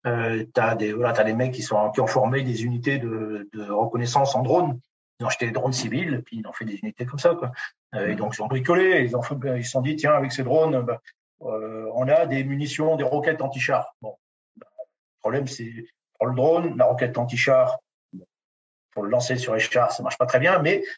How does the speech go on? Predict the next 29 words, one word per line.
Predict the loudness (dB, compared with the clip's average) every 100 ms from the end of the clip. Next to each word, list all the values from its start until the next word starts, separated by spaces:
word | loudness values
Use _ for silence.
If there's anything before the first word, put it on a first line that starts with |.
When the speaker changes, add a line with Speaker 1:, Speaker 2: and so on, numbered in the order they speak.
| _
Speaker 1:
si | -10 -6
tu | -2
fais | 2 4
avec | 4 2
des | 2 2
ailettes | 4 2 0 -8 _ _
grâce | 0 4 4 2 -2
à, | 2 4 4
euh, | 4 0 -4 -6 -2
comment | -2 -2 -6 -6
on |
appelle | -6 -4
ça, | 0 0
les | 0
imprimantes, | -2 0 0 0 -2 -8 _ _ _
les | -2
imprimantes | 0 0 2 0 -2
trois | 2 4
D, | 4 0
tu | 0
peux | 2
arriver | 4 4 2
à |
Speaker 2:
Ouais. | 2
Speaker 1:
fabriquer | 0 -2 0
les | 0 2
ailettes, | 2 2 -2
modifier | -6 -4 -4 -4 -2 0
le, | 0